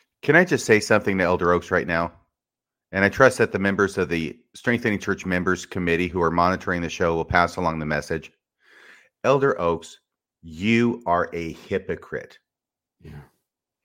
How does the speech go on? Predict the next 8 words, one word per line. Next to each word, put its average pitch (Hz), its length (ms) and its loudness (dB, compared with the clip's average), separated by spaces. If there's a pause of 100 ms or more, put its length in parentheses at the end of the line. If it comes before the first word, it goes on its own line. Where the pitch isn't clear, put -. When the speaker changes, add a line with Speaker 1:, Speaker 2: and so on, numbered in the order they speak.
(120)
Speaker 1:
And 101 140 -2
you 120 120 0
should 113 220 -6
be 95 120 -2
ashamed 92 540 -4
of 78 140 -8
yourself. 67 580 -10 (480)
Speaker 2:
Yeah. 73 220 -18